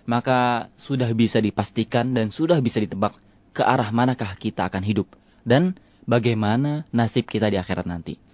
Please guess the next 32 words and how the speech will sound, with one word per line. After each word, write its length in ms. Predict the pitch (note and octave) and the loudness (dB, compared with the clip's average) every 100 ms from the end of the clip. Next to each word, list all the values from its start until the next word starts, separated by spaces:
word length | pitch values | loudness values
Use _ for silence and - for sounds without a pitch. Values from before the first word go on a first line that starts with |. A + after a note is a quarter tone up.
| - - - - - - _ - | -20 -20 -20 -20 -20 -20 _ 0
Kemudian, 320 | C3+ C#3+ G3 | 4 6 8
untuk 240 | G3+ F#3+ | 6 6
mencari 400 | E3+ C3+ D3+ E3+ | 4 6 6 8
makna 240 | C#3+ A#2+ A#2+ | 6 6 4
hidup 320 | G#2+ A#2+ - | 4 2 2
adalah 240 | B2 C3+ | 4 4
hal 240 | D#3 C3 C3 | 4 4 4
yang 160 | C3 | 4
serius, 320 | D#3+ D3 C3+ - | 2 4 2 2
bukan 320 | C3 C#3+ C3+ | 4 6 6
hal 240 | C3 F3+ | 4 4
yang 160 | F#3+ D#3 | 4 2
main-main. 560 | C#3+ C#3+ C#3+ C3+ G#2+ A2 _ _ _ | 0 0 0 0 -2 -6 _ _ _
Hidup 240 | - D#3 E3+ | 4 4 6
di 80 | C3+ | 4
dunia 480 | A#2 A#2+ B2+ D3+ | 6 6 4 4
justru 560 | C3 B2 - D3+ D#3+ D3 | 0 -2 0 2 0 -2
menjadi 560 | C3+ B2 A2+ A#2+ A#2+ B2+ | -2 0 2 4 4 2
penentu 400 | A2+ G#2+ B2+ C3 | 2 0 2 2
bagaimana 800 | A2 G#2+ G2+ G2+ G#2 A2+ A#2+ B2 | 2 2 0 0 0 -2 -2 -2
hidup 320 | A2+ G#2+ G#2+ - | 0 0 -2 -4
kita 240 | G#2+ A2+ | -2 0
di 80 | G2+ | 0
akhirat 320 | - F#2+ F#2+ | -2 -6 -4
nanti. 240 | F#2 - - - _ _ - | -8 -8 -16 -20 _ _ -12
Dan 240 | - C#3+ | 2 4
untuk 320 | C#3+ D3+ F3+ E3 | 4 2 4 6
menemukan 320 | C#3 C3+ C#3+ | 6 8 6
makna 400 | C#3+ C3+ C#3+ C#3 | 6 4 4 6
hidup 240 | C3 B2+ | 6 6
yang 100 | C3 | 6
benar, 380 | D3+ B2+ G#2 | 6 4 0